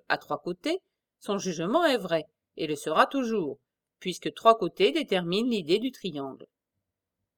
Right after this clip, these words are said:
Elle aperçoit donc des vérités qui changent, ou qui peuvent changer toutes les fois qu'elle veut juger de ce que les choses sont en elles-mêmes. Elle aperçoit au contraire des vérités qui ne changent point, toutes les fois qu'elle se borne à juger des idées distinctes et abstraites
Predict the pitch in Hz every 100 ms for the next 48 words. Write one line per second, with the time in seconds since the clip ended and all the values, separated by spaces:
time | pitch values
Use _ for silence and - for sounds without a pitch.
0 | _ - 175 269 403 381 339 277 403 392
1 | 269 220 202 196 349 311 302 226 175 151
2 | 139 _ _ - - 196 - 233 285 247
3 | 185 175 262 311 247 226 175 - 220 320
4 | - 196 165 185 208 202 330 294 - 220
5 | 214 190 - 220 330 - - 262 254 233
6 | 226 226 214 170 143 143 _ - 175 160
7 | 165 160 240 277 277 185 - 220 311 294
8 | 226 190 196 - 262 294 226 214 180 -
9 | - 185 208 277 _ - 277 240 240 330
10 | 349 240 - 180 196 294 226 214 208 247
11 | 226 214 190 165 151 208 285 - 202 175
12 | 156 165 240 - - - 196 -